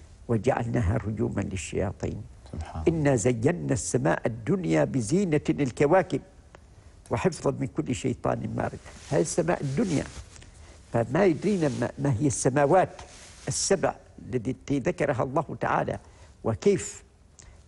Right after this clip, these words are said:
Speaker 1: مقاديرها. هذا أمر لا يمكن أن يتوصل إليه عقل بشر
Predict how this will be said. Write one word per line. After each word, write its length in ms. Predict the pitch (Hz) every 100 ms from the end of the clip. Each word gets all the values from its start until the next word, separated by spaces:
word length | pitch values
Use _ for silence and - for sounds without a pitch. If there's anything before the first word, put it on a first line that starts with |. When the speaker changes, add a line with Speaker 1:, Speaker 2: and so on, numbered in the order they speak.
| -
Speaker 1:
مقاديرها. 760 | 139 - 139 131 208 147 143
هذا 300 | 135 160 190
أمر 420 | 131 - 156 120 113
لا 120 | 175
يمكن 320 | 160 135 156 -
أن 340 | 127 139 139 - - - - - -
يتوصل 580 | 135 131 147 - - 151
إليه 600 | 139 147 151 147 143 131 -
عقل 300 | - - 131
بشر 380 | - 165 - 123